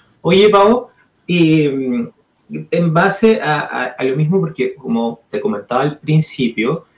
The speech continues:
eh, ha, ha sido un aborigen este tema de, de, de la, de las restricciones, de los protocolos sanitarios,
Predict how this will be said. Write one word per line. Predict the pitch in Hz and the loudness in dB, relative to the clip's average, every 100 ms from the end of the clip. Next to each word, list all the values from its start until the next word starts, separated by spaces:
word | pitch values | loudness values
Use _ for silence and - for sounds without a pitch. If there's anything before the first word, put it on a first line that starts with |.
| _ _ - | _ _ 0
eh, | 131 127 127 123 120 117 117 104 107 | 4 6 6 4 4 2 2 -2 -6
ha, | - - - | -16 -16 -10
ha | - | -6
sido | - 151 | -2 2
un | 160 170 | 4 4
aborigen | 147 139 123 123 131 135 135 123 | 4 4 4 2 0 -2 -4 -4
este | 117 - 127 | -6 -4 -4
tema | 127 127 127 123 | 0 0 0 -4
de, | 117 117 - | -6 -8 -6
de, | - - - - | -6 -6 -8 -10
de | 113 | -8
la, | 220 - - | -8 -8 -8
de | - 117 156 | -6 0 0
las | 185 | 2
restricciones, | 196 190 - 175 170 - 160 151 147 143 139 - _ _ _ | 2 2 2 -2 -2 0 4 4 2 0 -4 -8 _ _ _
de | - 170 | -2 2
los | 170 | 2
protocolos | 170 151 143 143 139 139 135 - | 0 -2 0 0 0 0 -2 -4
sanitarios, | 131 131 135 139 135 135 131 131 | -2 -2 0 0 2 2 4 2